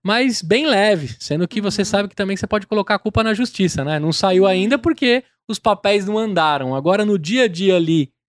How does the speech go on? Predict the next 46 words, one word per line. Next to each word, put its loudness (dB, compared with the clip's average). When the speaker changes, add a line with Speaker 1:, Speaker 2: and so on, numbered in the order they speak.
Speaker 1:
do -4
restaurante, -2
é, -12
é -4
outra 2
realidade. -4
Speaker 2:
Uhum. -20
Speaker 1:
Como 2
é 2
que -4
foram 2
esses -4
primeiros 0
dias -2
de -8
lidar -2
com -10
a -4
grande -4
massa -6
do -6
público? -2
Você -4
consegue -4
se -10
recordar? -2
Porque 0
depois -2
a 0
gente -4
vai 0
chegar 0
no -2
momento -2
que -8
o -4
Banana -2
não -4
dá -2
mais -4
pra -4
ser -6
um -6
restaurante -6
de -12
Colatina. -4